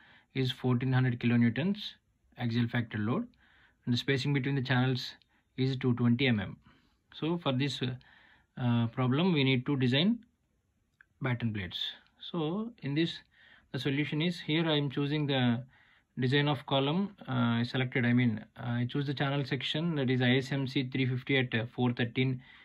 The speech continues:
Newton per meter, which is available in steel tables book. So I choose, uh, two I S M C channels. So, so, uh, on the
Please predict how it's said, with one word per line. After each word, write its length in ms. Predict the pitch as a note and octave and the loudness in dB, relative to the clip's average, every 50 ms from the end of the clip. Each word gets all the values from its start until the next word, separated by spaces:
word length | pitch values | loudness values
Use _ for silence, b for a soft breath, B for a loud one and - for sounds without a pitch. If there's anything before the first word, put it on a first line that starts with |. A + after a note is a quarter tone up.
| B B B | B B B
Newton 300 | - B2 A#2+ B2+ B2+ A#2+ | -2 0 2 4 2 4
per 80 | B2 A#2+ | 2 2
meter, 420 | A2 A2+ A2+ A2 A2 C3 D3+ G3+ - b b b b b b b _ - | 2 2 2 2 2 0 -2 -2 -4 b b b b b b b _ -8
which 180 | A#2+ A2+ - | -8 -2 0
is 80 | C3+ B2+ | 2 4
available 460 | C3+ B2 B2+ C3+ C3 C3+ C3 C3 C#3 | 4 4 4 4 4 4 2 2 2
in 120 | C3+ C3+ | 2 0
steel 280 | B2 - - B2+ B2+ B2 | -2 0 2 2 2 4
tables 320 | C#3 B2+ A#2+ A#2+ A#2 - | 4 4 4 2 2 0
book. 300 | - A#2+ D3 E3+ - - _ _ _ _ _ _ _ _ _ _ _ _ b b b b b b b b | 0 -2 -2 -2 -4 -10 _ _ _ _ _ _ _ _ _ _ _ _ b b b b b b b b
So 160 | - - D3 | -10 -2 0
I 100 | C#3 C#3 | 0 2
choose, 260 | C3 C#3+ C#3+ C3+ B2 | 2 2 2 2 4
uh, 100 | B2+ A#2+ A2 A2 - | 4 2 2 0 2
two 220 | C#3+ D3 D#3 D#3 | 4 4 6 6
I 160 | D3 C3+ C3 | 6 6 4
S 160 | C3+ C3 C3 - | 4 2 2 2
M 160 | B2 B2 B2 | 2 2 2
C 80 | C3 | 2
channels. 500 | B2 - B2 A2 A#2 C#3 G3 - - - - _ _ _ _ _ _ _ _ b b b b b b b _ | -2 0 0 0 0 0 -2 -4 -8 -14 -18 _ _ _ _ _ _ _ _ b b b b b b b _
So, 280 | - - - - - C#3 | -20 -20 -18 -12 -10 -6
so, 380 | D3 D#3+ E3 F3 E3 D#3+ D3 C#3 | -2 0 2 2 4 4 2 2
uh, 200 | B2+ B2 A#2+ B2 - | 2 2 0 0 -2
on 260 | C3+ C3 C3 C3+ C3 | -4 -2 0 0 2
the 260 | C3+ C3 B2+ B2+ A#2+ | 2 2 2 2 2